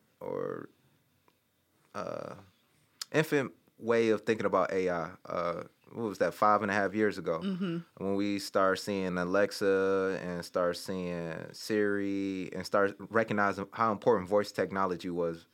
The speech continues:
Speaker 1: five
Speaker 2: Mm-hmm.
Speaker 1: years ago. So we did research on that, but I didn't really understand, like, the, the back end of A I. And so then this last year, because it's been such a hot topic and trend, I think everybody has been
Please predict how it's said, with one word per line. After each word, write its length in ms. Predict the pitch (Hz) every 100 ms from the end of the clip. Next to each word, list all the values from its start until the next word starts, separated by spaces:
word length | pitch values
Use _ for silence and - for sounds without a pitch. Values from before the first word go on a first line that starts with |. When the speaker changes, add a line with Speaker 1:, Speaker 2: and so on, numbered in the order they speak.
| -
Speaker 1:
five 220 | 92 90
Speaker 2:
Mm-hmm. 80 | 87
Speaker 1:
years 160 | 87
ago. 240 | 85 85 82
So 120 | 98
we 120 | 113
did 240 | 143 143 95
research 460 | 113 113 104 104
on 120 | 101 107
that, 200 | 110 - - - - - - - _
but 360 | - 110 98 - _ _ _ _
I 120 | 131
didn't 240 | 156 196 151
really 320 | 139 135 123
understand, 1080 | 113 110 101 - - 113 107 101 95 87 87 _ _ _ _ _ _ _ _ _ _ - _ _ _ _ _ _ _ _
like, 220 | 104 104 -
the, 140 | 82 69 - _ -
the 80 | 85
back 380 | - 110 120
end 260 | 98 92 85 -
of 480 | 101 95 87 82 -
A 200 | 98 92
I. 280 | 85 76 87 - _ -
And 140 | 104
so 240 | - 117 110
then 200 | 107 117
this 180 | 117
last 420 | 110 127 139 123 135
year, 140 | 131
because 360 | 107 - 107 101
it's 80 |
been 180 | - 104
such 240 | - 104 -
a 80 | 90
hot 260 | 104 98
topic 420 | - 104 107 95
and 120 | 90 85
trend, 360 | 123 123 110 - - - - -
I 100 | 127
think 240 | 131 117
everybody 600 | 107 120 127 110 110 110
has 400 | 107 104 101 98
been 560 | 104 107 101 95 92 92